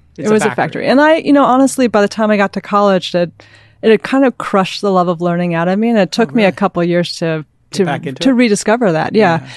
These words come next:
Speaker 2: 'Cause it just, you know, it's, it is, the way that they did it was like, how much work can someone take?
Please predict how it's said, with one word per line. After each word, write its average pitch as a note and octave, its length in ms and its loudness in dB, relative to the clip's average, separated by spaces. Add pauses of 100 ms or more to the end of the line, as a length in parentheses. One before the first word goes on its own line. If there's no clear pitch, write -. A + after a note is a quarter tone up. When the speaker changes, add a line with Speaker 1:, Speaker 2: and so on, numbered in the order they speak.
Speaker 2:
'Cause D4+ 100 2
it D#4 100 2
just, - 300 -2
you G#3 80 0
know, F#3+ 160 4
it's, - 300 -2 (420)
it G#3 140 2
is, F#3 420 0 (100)
the G#3 200 2
way A3 240 4
that G#3+ 220 2
they F#3+ 120 2
did F#3+ 160 4
it F3+ 40 4
was E3+ 140 -2
like, E3 120 -2
how G#3 260 0
much A3 300 2
work F#3 600 0 (360)
can F3+ 480 2
someone F#3 400 0
take? B3+ 580 -2